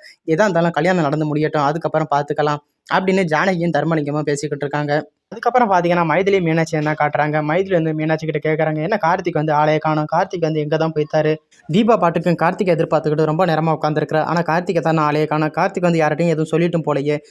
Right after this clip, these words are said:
அவரு எங்க தான் போயிட்டாரு அப்படின்னு அவங்க ரெண்டு பேரும் ஒரு பக்கம் பேசிக்கிட்டு இருப்பாங்க. அதுக்கப்புறம் பாத்தீங்கன்னா ஐஸ்வர்யாவை தான் காமிக்கிறாங்க. ஐஸ்வர்யா வந்து நினைச்சுக்கிட்டு இருக்காங்க, "அந்த கார்த்திக் வந்து ஆளையே காணுமே, ஆனா அங்க தீபா மட்டும் தான் உட்காந்துருக்கா, என்ன நடக்குதுன்னு எனக்கு ஒண்ணும் புரியலையே, ஒருவேளை இந்த ரம்யாவும் ரியாவும் சேர்ந்து கார்த்திக் எதுவும் கடத்திட்டாங்களோ?" அப்படின்னு ஐஸ்வர்யா வந்து நினைச்சுக்கிட்டு இருக்காங்க.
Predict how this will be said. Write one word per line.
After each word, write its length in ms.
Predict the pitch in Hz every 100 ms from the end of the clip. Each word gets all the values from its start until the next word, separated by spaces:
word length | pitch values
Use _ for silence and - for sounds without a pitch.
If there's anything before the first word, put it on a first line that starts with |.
| _
அவரு 240 | 135 151 147
எங்க 180 | 160
தான் 180 | 180 170
போயிட்டாரு 360 | 156 151 151 156 156 _ -
அப்படின்னு 320 | 175 190 196
அவங்க 240 | 170 185 185
ரெண்டு 140 | 165
பேரும் 180 | 160 165
ஒரு 80 | 151
பக்கம் 200 | 147 151
பேசிக்கிட்டு 420 | 156 151 151 147
இருப்பாங்க. 300 | 135 135 143 143 - _ -
அதுக்கப்புறம் 460 | 175 214 208 202 180
பாத்தீங்கன்னா 340 | 160 160 165
ஐஸ்வர்யாவை 380 | 165 180 180 151
தான் 140 | 156 151
காமிக்கிறாங்க. 420 | 147 143 151 156 156 - _ 151
ஐஸ்வர்யா 320 | 214 240 175
வந்து 140 | 170
நினைச்சுக்கிட்டு 320 | 160 160 156 151
இருக்காங்க, 240 | 156 156
"அந்த 120 | 151 151
கார்த்திக் 360 | 190 254 240 180
வந்து 140 | 190
ஆளையே 280 | 147 156 160
காணுமே, 280 | 156 147 160
ஆனா 140 | 156
அங்க 160 | 175 147
தீபா 260 | 147 196
மட்டும் 260 | 170 151 160
தான் 80 | 156
உட்காந்துருக்கா, 420 | 151 151 147 156 156 _ -
என்ன 200 | 160 220
நடக்குதுன்னு 440 | 214 170 156 156 175
எனக்கு 180 | 151 151
ஒண்ணும் 160 | 156
புரியலையே, 400 | 156 151 151 147 156 156 _ _ - -
ஒருவேளை 340 | 180 175 208
இந்த 120 | 220 170
ரம்யாவும் 420 | 156 208 208 175
ரியாவும் 280 | 170 196 -
சேர்ந்து 200 | 180 170
கார்த்திக் 380 | 139 196 214 185
எதுவும் 160 | 175 165
கடத்திட்டாங்களோ?" 600 | 160 170 160 160 156 170
அப்படின்னு 300 | 147 156 175
ஐஸ்வர்யா 320 | 160 165 160
வந்து 160 | 147 147
நினைச்சுக்கிட்டு 380 | 147 151 147 151
இருக்காங்க. 280 | 156 156